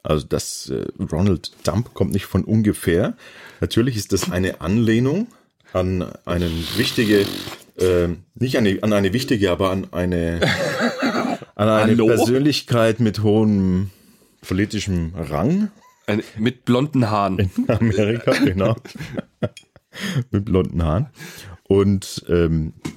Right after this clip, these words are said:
Speaker 2: meistens sehr guten Anzügen.
Speaker 1: Genau.
Speaker 2: Ja, ja, sieht man
Speaker 1: Die,
Speaker 2: hin.
Speaker 1: die klassische rote Krawatte,
Speaker 2: Ja, aber ich
Speaker 1: die
Speaker 2: find,
Speaker 1: wir haben.
Speaker 2: ich find's ein bisschen schlank, die Flasche dafür.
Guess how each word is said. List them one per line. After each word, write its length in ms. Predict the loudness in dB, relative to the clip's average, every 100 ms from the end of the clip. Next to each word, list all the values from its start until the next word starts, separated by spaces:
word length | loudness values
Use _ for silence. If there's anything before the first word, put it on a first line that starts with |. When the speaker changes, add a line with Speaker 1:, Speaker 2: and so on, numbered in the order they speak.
| _ _ -10 -4
Speaker 2:
meistens 640 | 0 0 0 -2 -4 0
sehr 140 | -2
guten 320 | 0 -2 -2 -2
Anzügen. 540 | -2 0 0 2 0 _ _ _ _ _ -2
Speaker 1:
Genau. 320 | 0 2 -2 -4
Speaker 2:
Ja, 240 | -2 2 0
ja, 60 | -2
sieht 200 | -4 -2
man 100 | 0
Speaker 1:
Die, 40 |
Speaker 2:
hin. 100 | 0
Speaker 1:
die 180 | -2 -2
klassische 600 | 0 0 0 2 2 2
rote 340 | -2 -2 -2 -4
Krawatte, 640 | -6 -8 -8 -4 -4 -2
Speaker 2:
Ja, 240 | -2 -2 -2 -8 -4
aber 80 | -2
ich 80 |
Speaker 1:
die 60 | 0
Speaker 2:
find, 180 | -2 -2
Speaker 1:
wir 100 | -6
haben. 200 | -10 -12 _ -20 _ _ _ _ -12
Speaker 2:
ich 80 | -4
find's 360 | -2 -2 0 0
ein 60 |
bisschen 340 | 0 0 0 0
schlank, 360 | 2 2 0
die 100 | -4
Flasche 420 | -4 -4 -4 -6 -6
dafür. 380 | -10 -12 -14